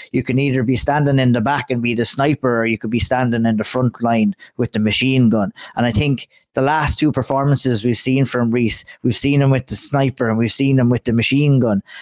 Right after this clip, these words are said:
And it'll be very interesting to see how he comes out here and how he tackles the problem that Judo Jimmy Wallhead is going to bring to him in this fight. I, I expect Reese to probably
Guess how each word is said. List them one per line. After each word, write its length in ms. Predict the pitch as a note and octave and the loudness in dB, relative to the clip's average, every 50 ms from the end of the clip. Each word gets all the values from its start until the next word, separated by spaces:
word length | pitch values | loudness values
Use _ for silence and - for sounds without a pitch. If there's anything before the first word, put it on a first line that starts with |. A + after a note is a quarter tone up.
| - | -8
And 120 | - B2+ C3 | -4 -2 0
it'll 100 | C3+ B2 | 0 0
be 80 | C3 | 2
very 300 | B2+ D3 F3+ F#3 E3+ D#3+ | 2 2 2 2 2 2
interesting 500 | E3+ F3 D3+ - D#3+ D3+ B2+ - C#3+ C#3 A#2+ | 2 0 0 0 0 -2 0 0 -2 0 0
to 100 | C3 A#2+ | 0 -2
see 440 | - - D3 C#3+ C#3 C3 A#2 A2 - _ _ _ _ _ _ | 0 0 0 2 2 0 0 -2 -6 _ _ _ _ _ _
how 320 | _ - - C3 D3 D#3 D3+ | _ -4 -2 0 0 2 2
he 100 | D3+ C#3 | 0 0
comes 300 | C#3 D3 C#3+ C#3 B2+ C3 | 0 0 0 2 2 2
out 160 | C#3 C#3 C3+ | 2 2 2
here 300 | A#2+ B2 C3+ B2+ B2 A#2+ | 2 2 0 0 0 0
and 180 | A#2+ A#2 A2+ G#2+ | 0 0 -2 -2
how 200 | A2+ B2+ C3+ C#3 | -2 0 0 0
he 120 | C3 A#2+ | 0 2
tackles 440 | - - C3 C3 B2 - B2 G#2+ - | 0 0 -2 -2 -2 -2 -2 -2 -2
the 80 | A#2 | -4
problem 360 | G2+ C3+ C3 B2+ A#2+ B2 A#2 A#2 | -4 -2 -2 0 0 0 0 0
that 160 | A#2+ A2+ - | 0 -2 -2
Judo 300 | - B2+ B2+ A#2 A#2 A2+ | 0 0 0 2 0 0
Jimmy 240 | G#2+ A#2+ A#2+ A#2+ A#2+ | 0 -2 0 0 0
Wallhead 360 | A#2+ A#2+ B2 A#2+ A#2 A#2 G#2+ | 0 0 0 0 0 0 -2
is 100 | A2 G#2 | -2 -2
going 180 | - B2 A#2 A2+ | -2 0 0 0
to 80 | G#2+ | -2
bring 240 | F#2+ B2 C3 C3+ B2 | -2 -2 -2 -2 0
to 120 | - A#2+ A#2 | 0 0 0
him 100 | G#2+ A2 | 0 0
in 80 | G#2+ | 0
this 200 | G#2 A2 G#2 - | 0 0 -2 -2
fight. 260 | - A2+ A2 G#2+ G#2 - - - - - - - - - | -2 -2 -2 -2 -4 -6 -14 -20 -18 -18 -18 -18 -8 -4
I, 280 | D3+ D3 D3 C#3+ D#3+ - - _ _ _ _ _ _ _ _ _ _ _ _ _ _ _ - - _ _ - | -2 0 0 -2 -2 -4 -10 _ _ _ _ _ _ _ _ _ _ _ _ _ _ _ -20 -20 _ _ -4
I 160 | - D#3 F#3 | -2 0 2
expect 840 | F#3+ F#3+ D#3 - - - - E3+ E3 D#3+ D3+ - - - - - - - _ _ _ _ | 2 0 0 -2 -6 -4 -2 -2 0 0 -2 -4 -4 -4 -4 -4 -4 -6 _ _ _ _
Reese 440 | C3 B2+ C3 D3 D3+ C#3 B2 - - | -2 0 0 2 2 2 0 0 -2
to 100 | - B2+ | -4 -6
probably 920 | - _ - - - C#3 C#3 C#3+ D3+ D3 C3+ B2+ C#3 C3+ C3 B2+ A#2+ - | -4 _ 0 0 2 2 0 0 0 0 0 0 0 2 2 0 0 -2